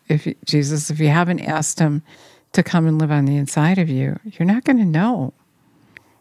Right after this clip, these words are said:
that you're being deceived, that Satan is pretending in someone else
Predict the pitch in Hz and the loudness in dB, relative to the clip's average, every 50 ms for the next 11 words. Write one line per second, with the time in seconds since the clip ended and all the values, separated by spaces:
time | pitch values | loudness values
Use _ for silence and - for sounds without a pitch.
0 | _ _ - 156 156 - 156 160 151 - 160 156 151 147 151 147 - - - - | _ _ 2 2 2 2 -2 -4 0 0 0 2 2 0 0 -2 -4 -4 -4 -2
1 | 160 170 156 131 - 190 - - _ _ _ _ _ _ _ _ _ _ - - | 0 0 0 -2 -4 -8 -14 -18 _ _ _ _ _ _ _ _ _ _ -20 -20
2 | - _ _ - 180 165 - - - - - 185 185 185 190 196 185 180 185 - | -20 _ _ 2 2 2 2 -2 -4 0 0 0 0 0 0 0 0 0 -2 -2
3 | - 175 165 165 160 156 - - - _ _ _ _ _ _ _ _ _ _ - | 0 0 2 2 2 0 -4 -8 -10 _ _ _ _ _ _ _ _ _ _ -2
4 | - 190 180 - - - 190 190 190 180 156 139 131 135 139 156 - _ _ _ | 0 0 0 0 0 2 2 2 2 2 0 0 -2 -2 -4 -6 -10 _ _ _
5 | _ _ _ - 185 202 214 - - 214 190 170 165 170 170 175 170 147 - - | _ _ _ 2 2 2 2 0 0 0 0 2 0 0 0 0 0 -2 -4 -6
6 | - - - - - - - | -10 -8 -6 -6 -6 -6 -8